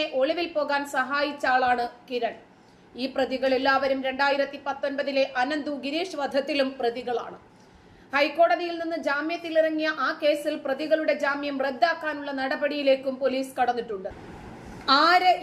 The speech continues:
എന്ത് അപരാധം ചെയ്താലും ആർക്കും മറയ്ക്കാനാവാത്ത ഒരു, ഏഹ്, ഏഹ്, സിക്സ്ത് സെൻസ് ഉണ്ട് ഇവിടെ. അതാണ്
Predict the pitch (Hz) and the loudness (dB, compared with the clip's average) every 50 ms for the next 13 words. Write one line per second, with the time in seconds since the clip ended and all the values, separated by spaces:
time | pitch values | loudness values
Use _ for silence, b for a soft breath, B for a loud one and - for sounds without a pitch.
0 | 285 277 285 311 330 294 339 339 339 294 269 - 285 294 302 330 330 339 330 330 | 2 2 4 4 4 6 4 4 6 4 2 2 4 4 6 6 6 4 4 4
1 | 330 320 311 311 320 277 285 254 277 277 277 269 262 247 262 269 - - - _ | 4 4 4 2 0 -2 2 4 6 6 6 4 2 -2 -4 -8 -12 -16 -20 _
2 | _ - 254 254 269 285 302 311 302 - 311 302 285 269 262 262 269 285 277 277 | _ -8 -2 0 2 2 2 0 0 0 -2 0 0 2 2 4 4 4 2 2
3 | 302 311 311 311 302 277 277 262 262 269 269 262 269 - 262 247 220 190 - - | 2 2 4 4 4 2 2 4 4 4 4 4 4 4 4 4 4 2 -2 2
4 | - 233 226 247 254 247 214 190 - - - - - - - - - 320 - - | 6 6 6 6 6 0 -2 -4 -6 -10 -18 -20 -20 -6 0 0 0 0 2 2
5 | 226 226 220 220 - - 277 262 - - - 370 349 - - 285 262 247 277 285 | 2 2 2 0 -2 -6 -6 -6 -6 -4 -2 -2 -2 0 2 2 2 2 0 -2
6 | - 294 247 226 202 196 196 196 190 185 - - - - - 220 214 233 233 226 | 0 -2 -2 0 0 -2 -2 -2 -8 -8 -10 -12 -20 -6 -4 2 4 4 4 4
7 | 214 214 | 2 0